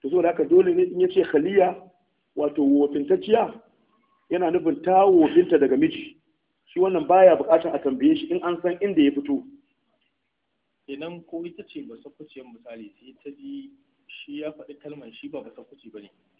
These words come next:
Speaker 1: Dole sai an tambaye shi.
Speaker 2: Sai ya faɗi kalman, ita kuma ta rikice tun tana tunanin a garin su kafin da ake nufi.
Speaker 1: Eh.
Speaker 2: Ba za a ɗauki bayanin ta ba.
Speaker 1: Ba za a ɗauki bayanin ta ba. Akwai kalmomin za ka ga akwai bambancin Hausa.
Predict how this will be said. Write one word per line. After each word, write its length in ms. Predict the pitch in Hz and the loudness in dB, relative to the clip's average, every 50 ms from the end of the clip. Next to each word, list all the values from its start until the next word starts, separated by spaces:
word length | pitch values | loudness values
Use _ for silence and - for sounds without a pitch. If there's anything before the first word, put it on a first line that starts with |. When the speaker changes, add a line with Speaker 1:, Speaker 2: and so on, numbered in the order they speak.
| _ _ _ _ _ | _ _ _ _ _
Speaker 1:
Dole 240 | 127 175 196 185 139 | -6 -4 -4 -4 -4
sai 60 | 147 160 151 | -6 -8 -6
an 60 | 139 | -6
tambaye 260 | 139 123 113 127 127 | -8 -6 -6 -8 -8
shi. 180 | 117 113 113 110 | -8 -10 -16 -14
Speaker 2:
Sai 80 | 131 151 | -14 -14
ya 60 | 160 | -12
faɗi 260 | - 185 - 135 - - | -14 -16 -18 -20 -20 -18
kalman, 380 | 143 143 147 143 135 123 110 _ _ _ _ _ _ _ _ | -18 -18 -18 -18 -20 -20 -20 _ _ _ _ _ _ _ _
ita 180 | 143 139 143 147 | -20 -20 -20 -20
kuma 380 | 143 - 156 151 147 147 147 147 - | -20 -18 -18 -16 -14 -14 -14 -16 -16
ta 60 | 165 | -18
rikice 420 | 156 156 - _ - - - - _ _ | -18 -18 -20 _ -20 -20 -20 -20 _ _
tun 140 | 160 151 - _ | _ -20 -20 _
tana 180 | 165 160 143 131 | -16 -16 -16 -16
tunanin 340 | - 120 117 113 117 135 135 | -16 -18 -18 -18 -18 -18 -20
a 80 | 123 131 120 | -20 -20 -20
garin 240 | 117 117 135 143 _ | -20 -20 -20 -20 _
su 80 | _ _ | _ _
kafin 280 | 120 107 _ _ _ _ | -20 -20 _ _ _ _
da 60 | 110 | -20
ake 200 | 113 - _ _ | -20 -20 _ _
nufi. 380 | _ _ _ _ - 165 165 - | _ _ _ _ -8 -6 -6 -8
Speaker 1:
Eh. 160 | 269 - - _ _ _ _ _ _ _ _ _ _ _ _ _ _ _ _ _ _ _ _ _ _ | -10 -12 -16 _ _ _ _ _ _ _ _ _ _ _ _ _ _ _ _ _ _ _ _ _ _
Speaker 2:
Ba 100 | 117 123 | -18 -14
za 80 | 139 147 | -14 -14
a 40 | 143 | -14
ɗauki 480 | - 120 113 113 - - 123 120 120 123 | -14 -18 -20 -20 -20 -20 -20 -20 -20 -20
bayanin 280 | 117 113 113 117 113 _ | -20 -20 -20 -20 -20 _
ta 80 | _ _ | _ _
ba. 120 | _ _ _ | _ _ _
Speaker 1:
Ba 60 | 131 | -4
za 60 | 160 180 | -4 -2
a 40 | |
ɗauki 180 | 165 139 - 151 | -4 -6 -6 -4
bayanin 300 | 147 135 139 135 127 117 | -4 -4 -2 -4 -6 -10
ta 80 | 120 117 | -12 -14
ba. 160 | 113 113 113 _ _ _ _ _ _ _ _ _ _ _ _ _ _ _ _ | -16 -16 -18 _ _ _ _ _ _ _ _ _ _ _ _ _ _ _ _
Akwai 180 | - - 165 165 | -8 -6 -6 -4
kalmomin 360 | - 185 180 185 185 190 170 | -4 -4 -2 -2 -4 -2 -2
za 100 | 156 160 | -2 -4
ka 60 | 143 | -2
ga 120 | 131 151 - | -4 -6 -6
akwai 180 | - 156 151 143 | -4 -6 -4 -2
bambancin 420 | 151 160 156 165 165 160 151 135 | -2 -2 -2 -2 -4 -4 -6 -6
Hausa. 360 | 113 127 123 113 131 127 117 | -6 -6 -8 -8 -8 -12 -14